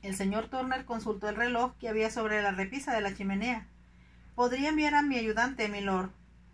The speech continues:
un hombre de toda mi confianza, en el primer tren de la tarde.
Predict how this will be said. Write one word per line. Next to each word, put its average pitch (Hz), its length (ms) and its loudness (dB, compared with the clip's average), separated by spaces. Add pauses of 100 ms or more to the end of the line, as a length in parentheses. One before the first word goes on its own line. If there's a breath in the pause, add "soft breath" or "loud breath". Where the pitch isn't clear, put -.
un 247 200 0
hombre 254 240 2
de 240 100 0
toda 240 240 0
mi 254 140 -2
confianza, 214 720 -2
en 220 100 0
el 226 100 -2
primer 226 360 -2
tren 247 220 -2
de 226 80 -2
la 190 160 0
tarde. 185 340 0